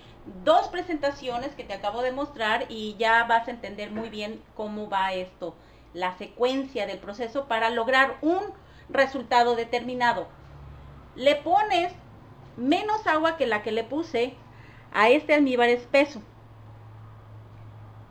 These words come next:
Un poquito menos, casi la mitad de lo que le puse eso. Y la vas a dejar igual a que se derrita, como yo les indico ahí en el proceso.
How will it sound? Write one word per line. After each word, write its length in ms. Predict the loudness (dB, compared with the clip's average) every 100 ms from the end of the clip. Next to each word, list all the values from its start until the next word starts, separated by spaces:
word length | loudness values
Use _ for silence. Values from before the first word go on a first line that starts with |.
| -20 -18 -6
Un 180 | -6 -2
poquito 400 | -2 -2 0 2
menos, 300 | 4 2 0
casi 240 | -2 -2
la 120 | -2 -2
mitad 280 | 0 0
de 80 | 2
lo 160 | -2 -6
que 80 | -10
le 100 | -12
puse 320 | -14 -14 -14
eso. 100 | -14 -20 -20 -20 -20 -20 -20 -20 -20 -20 -20 -12
Y 120 | -8 -6 -6 -8 -12 -20 -20 -20 -20 -20 -20 -2
la 160 | 2 4
vas 220 | 4 2
a 60 |
dejar 340 | -2 0 -2 -2
igual 460 | 0 0 0 -2 -12 -20 -20 -20 -20 -20 -4
a 220 | -2 -2
que 120 | -4 -12
se 120 | -10
derrita, 720 | -10 -6 -4 -2 -2 -4 -4
como 220 | -4 -4
yo 160 | 2 2
les 180 | 2 -4
indico 360 | -6 -6 -2
ahí 400 | -2 -4 -8 -10 -16 -20 _ -14
en 220 | -12 -10
el 120 | -8
proceso. 440 | -8 -8 -10 -12